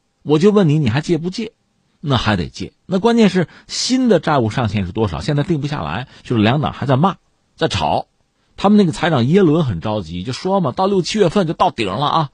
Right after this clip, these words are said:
我这个闪转腾挪的能力就这么多，到那时候还达不成一致，这个债务上限不能接着往上提，那就要出事儿，叫债务违约。那就是你借了钱不还呗。你说你不能还，不能还，那就麻烦了。有人说，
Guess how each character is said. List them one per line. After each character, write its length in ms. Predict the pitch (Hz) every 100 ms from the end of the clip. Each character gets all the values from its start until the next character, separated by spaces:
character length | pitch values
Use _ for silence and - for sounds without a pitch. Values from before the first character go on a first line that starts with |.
| _ _
我 160 | 95 120
这 80 | 156
个 80 |
闪 220 | - 143 156
转 160 | 98
腾 160 | - 139
挪 120 | 143
的 80 | 135
能 220 | 104 143
力 80 | 127
就 140 | 160
这 80 | 143
么 80 | 131
多， 200 | 170 - _ _ _ _
到 180 | - 196
那 160 | 185 156
时 100 | 160
候 60 |
还 260 | 151 - 190
达 200 | 156 135
不 80 | 147
成 200 | 120 131
一 120 | 127
致， 220 | 143 117 - _ -
这 100 | 175
个 80 |
债 140 | 160 180
务 120 | 156
上 160 | 160 143
限 120 | 147
不 100 | 180
能 140 | 170
接 140 | 185 165
着 80 |
往 100 | 110
上 140 | 131 -
提， 340 | - - 170 - - -
那 100 | 160
就 80 |
要 60 | 156
出 160 | - 208
事 80 | 226
儿， 80 | -
叫 120 | 139
债 140 | 160 156
务 80 |
违 120 | 117 175
约。 260 | 208 - - - _ _
那 80 | 339
就 140 | 320 233
是 60 |
你 40 | 127
借 140 | 233
了 80 | 123
钱 160 | -
不 80 | 190
还 260 | - - 160
呗。 220 | 214 160
你 100 | 151
说 80 | 180
你 80 | 180
不 100 | 175
能 140 | 202 202
还， 220 | 175 196
不 100 | 233
能 160 | 226
还， 240 | - 165 208
那 80 | 208
就 100 | 139
麻 220 | 107 180
烦 140 | 208
了。 140 | 170 139
有 100 | 147
人 100 | 208
说， 160 | 233